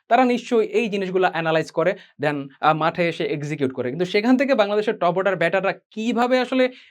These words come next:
ফিরে আসবেন, আহ, পরের টেস্টে কিংবা তার নেক্সটে যে সিরিজটা আছে, সেখানে কীভাবে কামব্যাক করবেন, এই প্রশ্নগুলো কিন্তু রয়ে গেছে। এবং চেন্নাই টেস্টে আমরা দেখেছি এই অফ স্টাম্পের বাইরের বলগুলোতে তারা স্ট্রাগল করেছেন। এবার ব্যাটারদের কথা যদি বলি, সাকিব আল হাসান দুটো ইনিংসেই সেট হয়েছেন।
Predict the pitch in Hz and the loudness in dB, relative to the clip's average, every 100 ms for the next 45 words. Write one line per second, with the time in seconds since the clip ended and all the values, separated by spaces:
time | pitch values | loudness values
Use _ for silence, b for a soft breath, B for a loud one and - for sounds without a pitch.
0 | B _ - 262 240 170 139 151 147 135 | B _ 2 6 6 6 2 -2 -2 -2
1 | 147 143 208 185 185 180 180 160 175 160 | 0 4 4 4 0 -2 -2 -2 0 0
2 | 151 - 175 - - 160 185 - 208 202 | 0 0 -4 -6 -6 -2 -2 -2 -4 -4
3 | - 175 170 139 143 135 196 240 240 240 | -2 -4 -4 -6 -4 -4 -2 0 -2 -2
4 | 220 214 208 175 175 156 139 131 B B | -2 -2 -2 -4 -4 -4 -4 -6 B B
5 | 196 214 220 226 214 233 226 226 196 151 | 0 2 0 -2 -2 -2 0 -2 -2 4
6 | 170 131 120 123 117 b b 175 190 233 | 4 4 0 -6 -10 b b -2 0 0
7 | 247 254 262 262 254 262 269 202 135 135 | 2 2 2 2 2 2 2 2 0 -2
8 | 175 180 175 - 208 208 185 208 196 196 | -2 0 0 0 -2 0 2 2 0 0
9 | 214 214 214 196 - 135 113 113 110 107 | -2 0 0 0 2 0 -2 -8 -10 -12
10 | - _ - 208 147 117 131 208 262 262 | -14 _ -6 -2 0 2 2 0 0 0
11 | 262 254 233 254 180 220 175 214 - 214 | 0 -2 -2 -4 0 0 0 -2 -6 -4
12 | 285 285 240 196 240 190 208 226 220 214 | -2 0 0 0 -2 -2 -2 -2 -2 -4
13 | 233 190 - 277 - 113 107 113 | -6 -4 0 0 0 -6 -6 -12